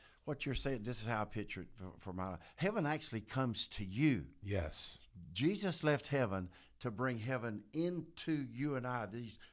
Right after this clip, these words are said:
Speaker 1: clay earthen vessels. Good looking, of course, you know, <laughs> earthen vessels. He brings them here. But, you know, Matt, and another thing I think about sometimes is this, you, about bringing heaven. You know, the Bible says our God is a consuming fire.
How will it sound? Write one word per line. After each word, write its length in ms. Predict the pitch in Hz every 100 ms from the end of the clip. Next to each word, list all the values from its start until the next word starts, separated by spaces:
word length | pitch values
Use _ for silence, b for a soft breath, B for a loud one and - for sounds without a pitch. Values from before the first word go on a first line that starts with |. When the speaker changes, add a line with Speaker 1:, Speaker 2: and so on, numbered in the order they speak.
| b
Speaker 1:
clay 420 | - 151 151 139 -
earthen 340 | 147 143 117 101
vessels. 440 | 139 117 98 98 107 98
Good 140 | 123
looking, 240 | 110 98 92
of 200 | 87 -
course, 280 | 92 87 -
you 80 | 127
know, 120 | 104 -
<laughs> 140 | - -
earthen 320 | 156 127 117
vessels. 520 | 120 160 - 101 82 B B
He 120 | 135
brings 440 | 107 120 165 160 110
them 120 | 104
here. 240 | 110 104 b b b
But, 140 | 147 147
you 80 | 180
know, 240 | 185 151 b b b - _
Matt, 220 | 143 139
and 120 | 127
another 400 | 131 135 185 208
thing 260 | 151 139 123
I 80 | 117
think 260 | - 113
about 340 | 98 98 92 - -
sometimes 600 | - 104 98 95 90 90
is 180 | 85
this, 280 | 92 95 82
you, 80 | 104 -
about 240 | 107 90
bringing 300 | 101 113 104
heaven. 340 | 98 107 92 85 b b _
You 80 | 131
know, 60 | 120
the 120 | 107
Bible 340 | 117 175 196
says 300 | - 123 107
our 120 | 135 135
God 220 | 117 113
is 140 | 95
a 40 | 92
consuming 720 | - 87 - - 127 113 87
fire. 520 | - 92 85 69